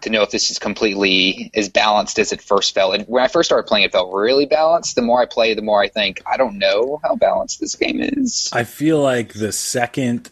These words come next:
Speaker 2: uh, or no, like, the last cup that we did was, uh, kinda crazy, and it didn't seem like there was any skill involved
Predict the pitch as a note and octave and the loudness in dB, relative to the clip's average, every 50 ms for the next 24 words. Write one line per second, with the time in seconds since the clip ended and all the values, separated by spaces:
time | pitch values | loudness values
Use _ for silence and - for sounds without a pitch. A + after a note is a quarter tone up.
0 | _ _ _ - - G#2+ G#2 G#2 G#2 G#2 G2+ G2+ G2 F#2 - A2+ A#2 A2+ G#2+ A2+ | _ _ _ -16 -12 -8 -6 -4 -4 -4 -4 -6 -8 -8 -4 -2 0 0 2 0
1 | A2 G2+ F2+ E2+ E2 F2 G#2+ G#2+ G2+ - A2 G2 F#2+ G2 G2 G2+ G#2+ A2 - - | 0 -2 -2 -4 -6 -6 -6 -6 -4 -4 -4 -4 -2 -2 0 2 2 2 0 0
2 | - - - - - - - _ - _ - - A2+ G#2+ - - A#2+ A2 G#2 G#2+ | -4 -8 -10 -18 -20 -20 -20 _ -20 _ -6 -4 -4 -4 -2 -2 -4 -4 -2 -2
3 | A2 G#2+ A2 A2 A2 A2 G#2+ - _ - - - - - - _ - G2 G2+ G#2 | -2 -2 0 0 0 -2 -4 -6 _ -20 -20 -20 -20 -20 -18 _ -4 0 2 2
4 | G#2 G2+ G2 F#2+ F#2+ F#2 F#2+ F#2 F#2 - - _ _ _ _ _ _ _ - - | 2 2 2 0 0 -2 -4 -4 -8 -10 -12 _ _ _ _ _ _ _ -18 -16
5 | F#2 F2+ F2 E2+ D#2+ D#2 D2 - - _ _ _ _ _ _ _ _ _ _ _ | -14 -12 -12 -12 -12 -14 -14 -18 -20 _ _ _ _ _ _ _ _ _ _ _
6 | - - D#3+ C3 A2 - - C3 A2+ A2 G#2 F#2+ G2 F#2+ F#2 F#2 F2+ - - G2+ | -2 -2 0 0 0 -2 0 0 2 2 0 0 -2 -4 -4 -6 -6 -8 -8 -8
7 | F2+ F2+ F2 E2 F2+ G#2+ A2 A2 G#2+ E2+ - - - - A2 G#2+ G#2 G2+ G2 F#2 | -6 -6 -6 -2 0 2 2 2 0 0 0 0 0 0 0 0 0 0 0 -2
8 | F#2+ F2+ G2 F#2+ F2+ F2 F2 F2 F#2 F#2+ F#2+ F#2+ - - - F#2 F#2 F#2 F#2+ G2 | -2 0 0 0 0 -2 -2 -4 -4 -4 -2 -2 -2 -2 -2 -2 0 0 0 0
9 | G2 G2 G2 G#2 G2+ G2+ G2+ G2+ G2 G2+ | 0 -2 0 0 2 2 2 2 0 -2